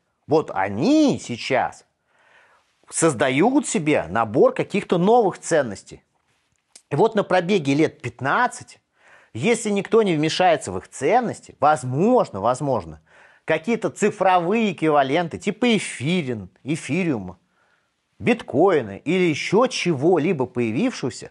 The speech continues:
может начать в международных расчётах выдвигать отсюда доллар как единицу расчётов и измерений. Но должно пройти лет десять-пятнадцать. Поэтому, когда вам кто-то оголтелый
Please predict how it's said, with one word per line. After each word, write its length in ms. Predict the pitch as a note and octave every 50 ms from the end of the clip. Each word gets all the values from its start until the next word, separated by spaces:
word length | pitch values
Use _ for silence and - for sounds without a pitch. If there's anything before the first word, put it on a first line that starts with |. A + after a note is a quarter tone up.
| _ - - - _ _ _
может 460 | A2 C3 F3+ A#3+ B3+ F#3+ E3 C#3+ -
начать 520 | A2+ A2+ A2 - - - D#3 G#3 G3 - -
в 40 |
международных 720 | A#2 A2 G#2 G#2+ A#2+ B2 C3 C#3+ E3 E3+ C3+ G#2 G2+ - -
расчётах 680 | F#2 F2+ - - - D#3 G#3 B3+ A#3 - G2 - _ _ _ _ _ _ _ _ _ _ _ _ _ _
выдвигать 760 | - F2 G#2 A2 G2 - F2 F#2 E2 C#2+ B2 C#3+ F#3 F#3+ -
отсюда 400 | F#2 - - - B2 D3+ D#3 D#3+
доллар 540 | C3+ G#2 F#2+ F#2 E2 D2 C#2+ - - - _ _ _ _ _ _ _ _ _ _ _ _ _
как 220 | - G#2 - -
единицу 540 | A#2 G2 F2 G2 G2+ A#2+ F3 G#3+ - - G#2
расчётов 580 | F2+ F#2 F2+ - - A#2+ D3 D#3+ - - - A2+
и 60 | A2
измерений. 520 | G#2 A2 A2 A2+ G#2 F2+ C#2+ - - - _ _ _ _ _ _ _ _ _ _ _ _ -
Но 340 | C#3 E3+ E3 - - - _ _ _
должно 480 | - - F2+ F2 - - A#2+ F3 - -
пройти 400 | - - C3+ A#2+ A2 - F2+ E2+
лет 200 | F#2 A2 F#2 D#2+
десять-пятнадцать. 920 | - D3 F3+ - F#3 D3+ - - C3 - - A2+ G#2 E2 C#2+ - - - _ _ _ _ _ _ _ _ _ _ _ _ _ _ _
Поэтому, 480 | - E3+ D#3+ G3 B3 B3+ - - B2 G#2+
когда 340 | - B2 A#2+ A#2+ F#3+ A#3
вам 180 | B3 B3+ A#3+ A3+
кто-то 400 | - - - G3 A3 A3 D3 A#2
оголтелый 800 | A2 A#2 G#2 A#2+ B2+ C3+ C3 - - - D#3 C#3 G#2 F2 D#2+ -